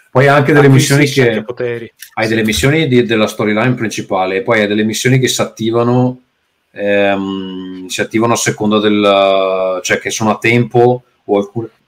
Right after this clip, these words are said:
Speaker 1: alcune che scegli dai punti di salvataggio che ti, ti danno de-, ti sbloccano della roba gratis. Ecco, il collezionismo di materiali per crearti delle armi più fighe, eccetera,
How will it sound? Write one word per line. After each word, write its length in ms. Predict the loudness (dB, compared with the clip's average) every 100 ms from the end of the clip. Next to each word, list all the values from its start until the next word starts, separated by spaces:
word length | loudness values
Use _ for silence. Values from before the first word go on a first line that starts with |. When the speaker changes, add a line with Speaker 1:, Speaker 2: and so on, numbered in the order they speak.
| _
Speaker 1:
alcune 380 | -10 -2 4 4
che 120 | 4
scegli 380 | 0 0 2 2
dai 180 | 2 0
punti 260 | -2 -2
di 80 | -2
salvataggio 800 | -2 -2 -2 0 0 0 -2 -2
che 160 | -4 -10
ti, 200 | -10 -14 -10
ti 100 | -6
danno 280 | -4 -4 -6
de-, 140 | -10
ti 100 | -12
sbloccano 380 | -8 -6 -6 -6
della 120 | -6
roba 220 | -6 -4 -6
gratis. 520 | -4 -8 -10 -16 -18 -20 -20 -8
Ecco, 360 | -2 0 2 2 2
il 200 | 2 4
collezionismo 720 | 4 2 2 2 2 2 0
di 640 | 2 4 6 4 2 -2 -6 _ _ -10
materiali 720 | -8 -2 0 4 4 2 0
per 500 | 0 0 0 0 -2
crearti 520 | 0 2 2 0 -2
delle 160 | 0 2
armi 300 | 2 0 -6
più 120 | -10
fighe, 260 | -8 -4 -4
eccetera, 580 | -4 -6 -2 -2 -2